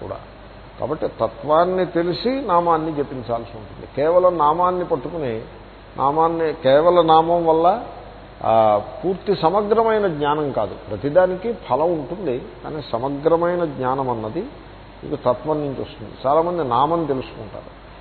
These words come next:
ఎప్పుడైతే నామమే దేవుడని మీరు అనుకు-, నామం అంటే ఇది కాదండోయ్, నామం అంటే పేరు,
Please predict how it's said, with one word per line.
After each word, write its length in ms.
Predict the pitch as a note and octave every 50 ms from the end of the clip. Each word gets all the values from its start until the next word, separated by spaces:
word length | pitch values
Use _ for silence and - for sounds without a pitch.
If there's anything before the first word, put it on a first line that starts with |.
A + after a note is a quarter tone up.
| - - - -
ఎప్పుడైతే 360 | C3+ F3+ G3 G3 F3 - F#3
నామమే 640 | D#3+ C3+ A#2 B2 C#3 D#3+ F3 F#3 F#3 F#3+ G3 G3
దేవుడని 440 | F3+ E3 E3+ F3+ F#3 F#3 F#3 F3+ F3
మీరు 200 | F3 E3+ E3+ D#3+
అనుకు-, 240 | D#3 D3+ D3+ C3 A#2
నామం 320 | A2+ A#2+ C3+ D#3+ F#3+ G#3
అంటే 220 | G3+ G3 F#3 G3+ F3+
ఇది 120 | D#3 E3
కాదండోయ్, 580 | D3+ D#3+ D#3 D#3+ F#3+ G#3+ G#3 G#3 G#3+ B3 C4+ A3+ C#3 - - - - - - - - - - - - -
నామం 260 | G2 A2+ C#3 E3+ F#3+
అంటే 180 | F#3+ F#3 E3+ G3
పేరు, 440 | F3 D3+ - C#3+ F3 G3+ F#3+ E3+